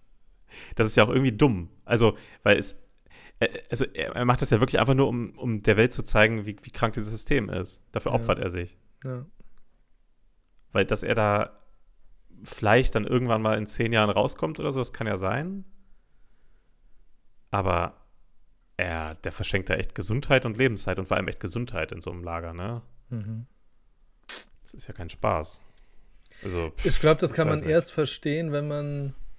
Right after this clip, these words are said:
Speaker 2: in so Situationen kommt.
Speaker 1: Ja, klar. Aber trotzdem. Crazy guy, ey.
Speaker 2: Hm.
Speaker 1: Oh,
Speaker 2: Sören.
Speaker 1: ja. Das, äh, für eine dreißigste Folge ist das jetzt aber echt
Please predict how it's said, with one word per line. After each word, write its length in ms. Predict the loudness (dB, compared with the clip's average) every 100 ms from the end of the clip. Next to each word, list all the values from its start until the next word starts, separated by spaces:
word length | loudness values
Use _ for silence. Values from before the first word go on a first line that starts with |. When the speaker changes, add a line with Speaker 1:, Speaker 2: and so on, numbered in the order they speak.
| -16 -18 -12
Speaker 2:
in 160 | -8 -6
so 120 | -6
Situationen 760 | -8 -8 -8 -10 -10 -8 -8 -10
kommt. 500 | -12 -12 -12 -14 -18 -18 -18 -20 -20 -20 -20 -20 -20 -20 -14 -8
Speaker 1:
Ja, 480 | -4 -2 0 -2 -4
klar. 340 | -6 -6 -6 -10 -14 -14
Aber 200 | -12 -12 -14
trotzdem. 360 | -18 -18 -20 -20 -20 -20 -20 -20 -20 -20 -20
Crazy 360 | -20 -20 -20 -20
guy, 100 | -20 -20 -20 _ _ _ _ _ -20 -20 _ _ _ -20 _ _ _ _ _ _ -12
ey. 80 | -10
Speaker 2:
Hm. 120 | -8 -8 -10 -20 -18 -16 -18 -20 -20 -20 -20 -20 -18 -8
Speaker 1:
Oh, 100 | -6
Speaker 2:
Sören. 560 | 0 6 8 6 4 0
Speaker 1:
ja. 60 | -2 -4 -4 -12 -12 -12
Das, 280 | -14 -12
äh, 180 | -10 -10 -8
für 140 | -2
eine 80 | 4
dreißigste 460 | 8 8 6 2 4
Folge 260 | 8 8
ist 80 | 6
das 100 | 0
jetzt 140 | 0 2
aber 180 | 2
echt 240 | 2 0